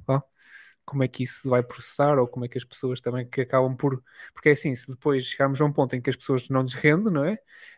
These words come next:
O chat G P T ou o Bard, ou seja quem for, também deixa de ter, eh, input de conhecimento, não é? Se as pessoas não publicarem online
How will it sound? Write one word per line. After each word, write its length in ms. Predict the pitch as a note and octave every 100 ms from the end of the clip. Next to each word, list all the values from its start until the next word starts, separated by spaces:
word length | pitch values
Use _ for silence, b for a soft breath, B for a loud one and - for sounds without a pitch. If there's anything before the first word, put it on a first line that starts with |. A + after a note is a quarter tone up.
| B _ _
O 80 | D#3+
chat 300 | - A2 -
G 100 | B2
P 140 | B2 C3+
T 280 | F#3 B3+
ou 500 | G3 B2 A2+ G#2 F2+
o 40 | G#2
Bard, 380 | A#2+ D3 E3 C3+
ou 80 |
seja 220 | A#2+ C3 C3+
quem 140 | D3
for, 160 | C#3+ E3+
também 220 | F3+ F3+
deixa 260 | F#3 G3
de 80 | F#3
ter, 280 | - F3+ F3+
eh, 200 | F#3 F#3+
input 400 | F#3+ F#3 - F#3+
de 60 | -
conhecimento, 540 | G#3 G3+ A#3 G3 G3+
não 80 | C#3
é? 60 | D3
Se 80 |
as 60 | A#2+
pessoas 220 | - C3
não 80 | C3+
publicarem 480 | C3 C#3 C3+ D3 D#3+
online 380 | E3 E3 F#3